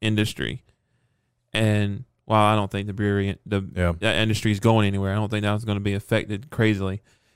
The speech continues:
Speaker 1: It was inter-, but thinking about that person, like, if the brewery industry all of a sudden got slapped with red tape and couldn't function, like, not
Speaker 2: Then what?
Speaker 1: only, not only is the industry gone, but they've,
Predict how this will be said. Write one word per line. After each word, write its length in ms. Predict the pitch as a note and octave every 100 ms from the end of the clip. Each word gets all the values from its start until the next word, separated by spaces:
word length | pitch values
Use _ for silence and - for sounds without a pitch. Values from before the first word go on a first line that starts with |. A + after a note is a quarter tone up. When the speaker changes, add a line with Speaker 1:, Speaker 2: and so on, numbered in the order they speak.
| _
Speaker 1:
It 100 | C3
was 160 | C3 B2
inter-, 420 | G2 C#3+ C#3+ A#2
but 180 | G#2+ A2+
thinking 240 | B2+ C#3+ B2+
about 240 | A#2 A2
that 180 | A2 -
person, 300 | A#2 A#2 G#2+
like, 120 | G2+
if 160 | - G#2+
the 100 | G#2+
brewery 320 | G#2+ C#3+ C#3+
industry 460 | B2 A#2 - A2+ G#2
all 160 | - A2+
of 40 |
a 40 | G#2+
sudden 300 | - A2 G#2
got 200 | F#2+ -
slapped 320 | - A2+ F2+
with 100 | G2+
red 240 | G#2 G#2
tape 240 | - G2+ -
and 100 | G2
couldn't 240 | - G#2+
function, 500 | G#2+ G#2+ F#2+ F#2 F2+ - _ _ _ _ _ _ _ _ _ _ _ _
like, 340 | - G#2 F#2+ - _ -
not 140 | A#2
Speaker 2:
Then 60 | C3+
what? 40 | D#3
Speaker 1:
only, 280 | C#3 A#2+ -
not 140 | B2 C#3+
only 160 | D#3+
is 80 | A#2+
the 80 | F#2
industry 400 | A#2+ C#3+ - G#2
gone, 440 | G2+ G2 G2 G#2 - _ _
but 100 | -
they've, 260 | G2 D3 B2+